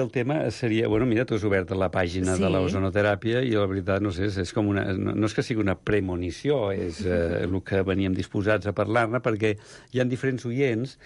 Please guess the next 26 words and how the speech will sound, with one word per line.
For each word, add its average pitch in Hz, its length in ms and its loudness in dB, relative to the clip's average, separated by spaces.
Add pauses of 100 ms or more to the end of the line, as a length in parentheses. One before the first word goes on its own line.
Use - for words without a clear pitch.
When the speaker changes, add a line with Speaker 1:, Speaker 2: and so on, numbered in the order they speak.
Speaker 2:
Clar, 123 220 2
Speaker 1:
Sí. 151 180 -6
Speaker 2:
nosaltres 113 320 0
fa 123 80 0
molts 104 380 0
anys 131 240 0
que 107 100 -4
estem 92 160 -4
fent, 92 320 -2
eh, 90 220 -2
bo, 98 260 -2
jo 92 80 -2
porto 98 480 -4 (300)
quasi 95 340 -2 (300)
quaranta 92 480 -2
anys, 110 140 -4
la 104 60 -2
primera 101 300 -2
consulta, 104 540 -2
no 92 140 -4
sé, - 120 -2
ara 98 140 2
fem 110 160 -4
una 101 100 -2
mica 98 300 -4
de, 95 160 0